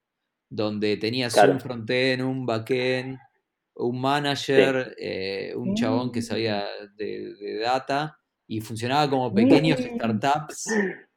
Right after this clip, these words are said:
Speaker 3: Mirá, se cae de
Speaker 1: dentro
Speaker 3: risa.
Speaker 1: de
Speaker 2: Sí.
Speaker 1: No, no sé, no sé. En el,
Speaker 2: Sí.
Speaker 1: en el momento sonaba una re buena idea, pero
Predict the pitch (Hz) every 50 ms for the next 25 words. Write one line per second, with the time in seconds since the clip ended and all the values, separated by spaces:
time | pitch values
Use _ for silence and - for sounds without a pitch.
0 | _ _ _ _ _ 160 165 170 170 135 131 139 156 175 170 147 117 110 104 101
1 | 98 - - 101 - 101 101 107 - _ _ _ - - - - - 539 302 269
2 | - 311 277 - _ 285 262 156 190 233 226 220 233 220 - 233 240 226 208 156
3 | 208 196 - - - - - 135 135 143 127 127 120 156 151 156 160 160 165 202
4 | 240 - 208 - - 170 175 196 196 170 147 139 131 135 156 175 175 165 156 139
5 | 131 139 170 208 196 170 - - 123 113 104 98 98 98 98 95 - 104 104